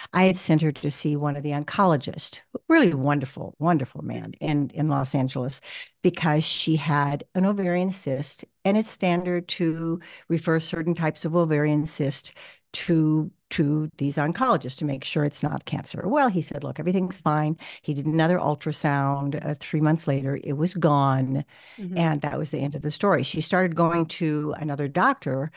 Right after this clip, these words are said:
Speaker 1: who started, who heard about her history, who followed it, and who recommended that she have her ovaries and tubes removed. And, <laughs> and I went into quite a discussion with her yesterday about saying, "Well, why don't you go back to Doctor Lee? <laughs> Why don't you just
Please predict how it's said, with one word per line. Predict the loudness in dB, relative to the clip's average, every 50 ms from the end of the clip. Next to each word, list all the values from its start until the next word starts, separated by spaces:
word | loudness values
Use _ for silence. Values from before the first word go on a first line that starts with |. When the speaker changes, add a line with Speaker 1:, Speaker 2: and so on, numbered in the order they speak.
| -18 -20 -20 -20 -20 _
Speaker 1:
who | 0 2 2 2 2
started, | -2 -2 0 2 2 2 2 0 0 -2 -2 -6 -8
who | -4 -2 0 0
heard | 0 0 2 2 2 4
about | 2 0 0 0
her |
history, | -2 -2 -4 -4 -4 -4 -6 -4 -2
who | -2 -2 -4
followed | 0 2 2 4 4 4 4 2
it, | 2 -2 -2 -6 -10 -14 -18 -18 -14 -6 -2
and | 0
who | 0 2 2
recommended | 2 2 0 0 0 0 2 2 2 0 -2 -2 -2
that | -4 -4 -4
she | -6 -6 -6 -6
have | -2 0 0 0 0 0
her | 0 0 -2 -2 0
ovaries | 0 -2 0 0 -2 -2 -2 -2
and | -2 -4 -2
tubes | 2 4 4 4 4 2 -4 -2
removed. | 0 0 0 0 -2 -6 _ -18 -20 _ _ _ _ _ _ _ _ _ -20 _ _ _ 0
And, | 2 4 4 6 6 6 4 4 4 4
<laughs> | 2 2 2 0 -6 -16 -20 -20 _ -4
and | 0 0
I | 2 2
went | 2 0 -2
into | -4 -6 -10 -16
quite | -16 -10 -4 -2 0 2 4
a | 2 2
discussion | 2 0 -2 2 2 0 0 0 -2 -2
with | -2 -2
her | -4
yesterday | -4 -4 -4 -4 -4 -2 -2 0
about | 0 0 -2 -2 0
saying, | 2 2 4
"Well, | 4 4 2
why | 2 2 4 6
don't | 6 6
you | 6 6
go | 6 4 4 4
back | 6 4 4 4 2 2
to | 0 2
Doctor | 4 4 2 2 2 0 -2 -2
Lee? | 0 0 -2 -2 -2 -2 -6 -10 -12 -12 -10 -8 -8
<laughs> | -2 -2 0 8
Why | 8 8 10 10 8 6 6 8 8 8
don't | 8 6 4
you | 4 4
just | 4 4 4 4 -2 -8 -12